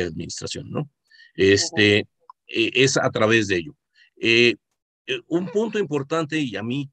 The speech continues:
Speaker 1: me gustaría, <laughs> este, sé que me voy a echar, eh, a muchas piedras encima, pero cuando presentamos el proyecto, un punto importante del mismo, como una característica, un marco de referencia,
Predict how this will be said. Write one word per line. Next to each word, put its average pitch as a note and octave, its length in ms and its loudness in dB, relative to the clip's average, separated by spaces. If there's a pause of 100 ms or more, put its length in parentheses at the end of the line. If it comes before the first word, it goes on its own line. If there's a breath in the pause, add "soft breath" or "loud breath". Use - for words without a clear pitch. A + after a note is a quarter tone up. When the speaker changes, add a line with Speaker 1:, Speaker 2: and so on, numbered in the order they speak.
(120)
Speaker 1:
me G#2+ 120 -10
gustaría, G#2+ 640 -2
<laughs> - 0 -
este, F2+ 560 -8 (440 soft breath)
sé A2+ 200 -6
que A#2 100 -4
me G#2 60 -2
voy A2+ 140 2
a G#2+ 40 -2
echar, A2+ 380 -2
eh, F#2+ 600 -10
a G#2 100 -10
muchas A#2 640 -2
piedras G#2+ 400 2
encima, A#2 500 -4 (400 loud breath)
pero A2 260 0
cuando A#2 340 -2
presentamos B2+ 600 -2
el C#3 120 -2
proyecto, A#2 640 -2 (420)
un F3+ 460 0 (240)
punto D#3 400 -2
importante A2+ 800 -4
del F#2 200 -4
mismo, G#2+ 360 -4
como G2 180 -4
una A2+ 220 -2
característica, G2 720 -6
un - 100 -14
marco A#2 380 -2
de F#2 60 -4
referencia, A2 540 -4